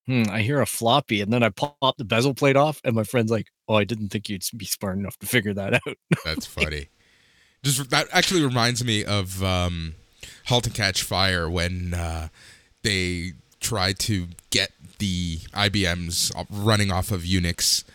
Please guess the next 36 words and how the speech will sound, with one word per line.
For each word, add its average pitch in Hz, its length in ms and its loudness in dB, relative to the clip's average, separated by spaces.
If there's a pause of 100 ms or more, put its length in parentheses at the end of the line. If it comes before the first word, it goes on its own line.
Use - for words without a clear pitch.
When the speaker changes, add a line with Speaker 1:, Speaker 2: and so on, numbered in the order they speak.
(120)
Speaker 2:
but 117 100 -2
they 110 100 0
just 104 280 -2
made 123 180 2
it 110 60 0
Speaker 1:
Yeah. 147 140 6
Speaker 2:
look 151 180 4
like 117 120 -2
it 95 120 -4
was. 95 420 -2 (1300)
Speaker 1:
I 131 100 4
know. 185 220 4 (200)
That, 143 220 4
that's 165 220 2
exactly, 135 640 4
that's 120 260 4
why 135 200 4
I - 20 2
love 110 240 2
that 110 180 0
show. 151 360 -2 (520)
And, 143 180 2
like, 147 120 6
Speaker 2:
Yeah. - 100 -2
Speaker 1:
we 185 100 4
used 247 240 4
to 175 60 0
do 127 200 -4
stuff - 300 2
like 127 140 2
this. 104 260 2
This 127 220 0
is 135 140 -4
the 120 100 -2
crazy 127 400 -2
thing. 90 240 -8